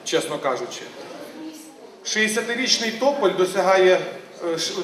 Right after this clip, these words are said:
тополь, який досяг шістдесятирічного віку, він, по-перше, є дуже аварійний і небезпечний, е, серцевина гниє, і навіть його, якщо вжити на дрова,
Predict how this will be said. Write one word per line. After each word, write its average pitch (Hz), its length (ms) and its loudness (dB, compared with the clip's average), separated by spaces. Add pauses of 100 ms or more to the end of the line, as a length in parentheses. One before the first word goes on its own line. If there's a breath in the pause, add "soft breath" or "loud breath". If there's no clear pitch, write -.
тополь, 214 240 4
який 190 220 -2
досяг 190 300 0
шістдесятирічного 208 760 -2
віку, 214 300 -2
він, 190 140 0
по-перше, 196 420 0
є 185 80 2
дуже 190 300 -2
аварійний 190 540 0
і 185 40 -2
небезпечний, 185 720 -4 (840)
е, 170 180 4
серцевина 196 640 0
гниє, 185 600 0 (440)
і 190 200 -4 (180)
навіть 220 360 2
його, 190 220 2
якщо 185 360 2 (160)
вжити 190 380 0
на 175 160 2
дрова, 196 480 2